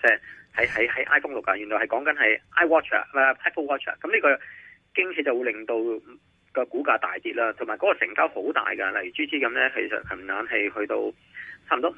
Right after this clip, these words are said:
我記得好似印象中係五億美金成交嘅。噉一隻股仔嚟嘅，佢就大概二十億、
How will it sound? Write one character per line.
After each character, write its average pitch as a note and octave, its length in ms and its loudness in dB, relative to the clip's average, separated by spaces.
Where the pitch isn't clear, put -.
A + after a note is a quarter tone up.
我 A#2 140 -2
記 C3 100 -2
得 D#3+ 100 2
好 C#3+ 80 2
似 C#3+ 60 -8
印 C3+ 60 0
象 G#2 140 2
中 G#2 160 0
係 A2+ 260 -6
五 C3 60 -10
億 D#3 60 -4
美 G2+ 180 -4
金 B2 180 -2
成 E2 160 -8
交 G#2+ 220 2
嘅。 G2 100 -4
噉 B2 60 -6
一 - 40 2
隻 C#3 100 2
股 F4 200 2
仔 C#3+ 100 6
嚟 D#3 140 6
嘅， A#2+ 100 6
佢 C3 120 0
就 C3+ 120 2
大 A2+ 140 4
概 A2+ 60 -2
二 C3+ 80 2
十 A#2 180 -4
億、 D3 160 -6